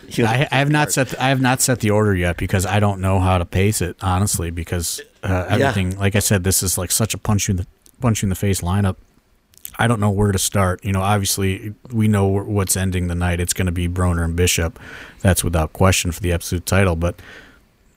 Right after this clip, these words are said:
Speaker 2: how we get there, uh, with this card, I don't know, you know, and, uh, I, I'm gonna sit down here probably after we record this and s-, start trying to map out, um,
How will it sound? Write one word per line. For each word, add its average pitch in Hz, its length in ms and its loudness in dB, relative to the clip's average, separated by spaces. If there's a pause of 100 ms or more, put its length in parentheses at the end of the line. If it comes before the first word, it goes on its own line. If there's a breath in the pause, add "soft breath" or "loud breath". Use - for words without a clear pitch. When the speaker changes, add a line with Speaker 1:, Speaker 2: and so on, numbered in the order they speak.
(480)
Speaker 2:
how 117 220 0
we 139 160 0
get 110 260 -2
there, 165 320 -2 (120)
uh, 98 280 0
with 104 140 0
this 110 160 -2
card, 113 320 0
I 107 100 2
don't 107 200 2
know, 98 260 -2 (100)
you 104 140 -2
know, 95 220 0
and, 92 100 2
uh, 95 500 -2
I, 123 60 -8
I'm 110 680 0 (160)
gonna 101 200 2
sit - 220 0
down 98 300 2
here 92 180 2
probably 92 640 0
after 98 260 -2
we 95 80 0
record 90 420 -2
this 87 200 -2
and 87 80 -4
s-, - 160 -6
start 92 320 0
trying 95 180 2
to 92 80 0
map 90 320 0
out, 87 300 0 (680 loud breath)
um, 80 460 -2